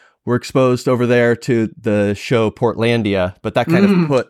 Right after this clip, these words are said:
Speaker 2: Oh, yeah.
Speaker 1: that kind of put
Speaker 2: Mm.
Speaker 1: Portland on the map as being this
Speaker 2: Mm-hmm.
Speaker 1: quirky, weird, fun,
Speaker 2: Mm-hmm.
Speaker 1: safe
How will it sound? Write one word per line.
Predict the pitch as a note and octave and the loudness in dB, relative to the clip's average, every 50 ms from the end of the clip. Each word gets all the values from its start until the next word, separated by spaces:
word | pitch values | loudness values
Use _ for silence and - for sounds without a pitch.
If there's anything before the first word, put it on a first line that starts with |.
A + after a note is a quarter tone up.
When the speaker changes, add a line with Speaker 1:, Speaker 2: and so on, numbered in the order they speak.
| - | -4
Speaker 2:
Oh, | D#3 D#3 E3+ | -2 0 2
yeah. | D#3 D3+ B2+ | 2 2 2
Speaker 1:
that | - - | 2 0
kind | A3 F#3+ | 0 0
of | D#3+ - - | -2 -4 -6
put | - - D#3+ D3 C#3+ | -4 -2 -2 -2 0
Speaker 2:
Mm. | C3 | 0
Speaker 1:
Portland | C3 C3+ B2 G#2 B2 A#2+ | 0 0 0 0 0 2
on | A#2 A#2 A2+ | 2 2 2
the | A2 G#2 | 0 0
map | G2 F#2+ F#2+ G2+ - - | 0 0 0 0 0 -2
as | G#2+ - | -4 -4
being | - G#2+ G#2 G#2 G2+ | -4 -2 -2 0 0
this | G2+ G2 - | 0 -2 -2
Speaker 2:
Mm-hmm. | C#3+ C#3+ C#3+ | -2 -2 -2
Speaker 1:
quirky, | C3+ A2 A#2+ A#2 A2+ A2 A2 G#2+ | -2 -2 -2 -2 -2 0 0 2
weird, | G2+ G2 G#2+ G#2 G#2 G#2 G2+ G#2 G#2 G2 F#2+ | 2 2 2 4 4 4 4 2 0 0 -2
fun, | - - G#2+ G#2 G#2 G2+ G2+ G2+ G#2 | -2 -2 0 0 0 0 -2 -2 -4
Speaker 2:
Mm-hmm. | |
Speaker 1:
safe | F#3 G3 G3+ F3 G2 G2 G2+ G2 - - - - | -2 0 0 2 2 2 2 0 -4 -8 -20 -20